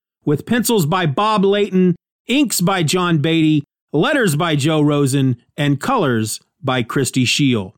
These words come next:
The issue opens with Hero Base just getting all kinds of blowed up. The villains search the wreckage for signs of survivors, but they're hoping for signs of non-survivors, meaning dead folk. Basically, they just want to know if they killed the heroes or not.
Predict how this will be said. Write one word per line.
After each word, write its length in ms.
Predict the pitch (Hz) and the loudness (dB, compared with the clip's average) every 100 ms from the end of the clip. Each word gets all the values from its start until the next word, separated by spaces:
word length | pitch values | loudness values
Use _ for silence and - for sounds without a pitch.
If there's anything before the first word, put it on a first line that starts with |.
| _ - | _ -2
The 200 | 180 320 | 0 2
issue 280 | 285 285 | 2 0
opens 480 | 240 247 247 220 180 | 2 0 0 0 2
with 180 | 185 170 | 2 2
Hero 360 | 170 226 208 175 | 2 2 2 0
Base 380 | 180 185 165 | 0 0 -2
just 320 | - 220 - 170 | -2 0 2 0
getting 260 | 233 190 - | 2 0 0
all 280 | 190 208 - | 0 0 0
kinds 420 | - 175 175 147 | -2 0 0 0
of 160 | 156 143 | 2 2
blowed 280 | 156 156 | 2 0
up. 200 | 151 135 - _ _ - | 0 -2 -8 _ _ -2
The 140 | 170 | 2
villains 420 | 180 285 269 214 | 2 2 2 0
search 300 | - 269 214 | 0 0 -2
the 140 | - 226 | -2 0
wreckage 460 | 226 214 196 151 | 0 0 -2 -2
for 160 | - 175 | -2 -2
signs 520 | - 208 190 190 160 | 0 0 0 0 0
of 100 | 151 | 0
survivors, 880 | - 160 135 160 156 131 113 101 - _ _ - | 0 0 0 0 0 0 -2 -4 -10 _ _ -4
but 140 | 170 | -2
they're 140 | 226 | 0
hoping 480 | 208 359 370 202 165 | 2 0 2 2 2
for 160 | 160 165 | 0 0
signs 580 | - 175 170 170 151 - _ _ - | 0 0 0 0 -2 -6 _ _ -4
of 200 | 190 180 | 0 2
non-survivors, 1200 | 208 226 220 208 - 147 120 123 120 107 101 - _ _ | 2 2 2 0 0 0 0 0 0 -2 -4 -6 _ _
meaning 520 | 196 311 294 233 151 | 0 2 2 2 2
dead 320 | 170 233 190 | 0 0 0
folk. 440 | - 190 143 - - _ _ _ | 0 0 0 -4 -12 _ _ _
Basically, 520 | 165 311 262 262 240 233 | 0 0 0 0 0 2
they 140 | 208 | 2
just 180 | 208 202 | 2 2
want 140 | 208 | 2
to 80 | 196 | 2
know 140 | 196 | 2
if 100 | 175 | 0
they 140 | 170 147 | 0 -2
killed 340 | - 190 165 | 0 0 2
the 80 | 143 | 0
heroes 460 | 175 185 135 113 113 | 2 2 2 0 -2
or 60 | |
not. 260 | 110 95 | -4 -6